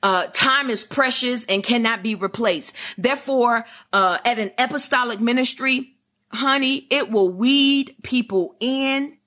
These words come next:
and it will weed people out. The strong will survive <laughs> and the weak will become a bit stronger. Everyone gets something. You, but you will definitely learn to become a team player.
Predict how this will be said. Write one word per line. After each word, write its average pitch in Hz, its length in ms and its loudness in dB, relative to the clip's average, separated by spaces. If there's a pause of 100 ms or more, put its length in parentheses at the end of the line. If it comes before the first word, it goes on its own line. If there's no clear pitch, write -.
and 220 160 2
it 226 160 -2
will 190 160 2
weed 233 420 0
people 240 420 -4
out. 185 240 -2 (300)
The 196 160 0
strong 269 540 0
will 247 120 2
survive 240 920 -2 (360)
<laughs> - 320 -12
and 233 200 0
the 233 80 4
weak 262 360 0
will 240 140 0
become 233 640 0
a 185 100 2
bit 233 240 0
stronger. 254 680 0 (400)
Everyone 311 520 0
gets 269 180 2
something. 285 500 -2 (400)
You, 269 280 0
but 240 280 0
you 320 120 -4
will 240 140 2
definitely 254 680 -2
learn 254 480 2 (300)
to 240 100 0
become 240 640 2 (240)
a 214 140 2
team 269 600 2
player. 202 540 -2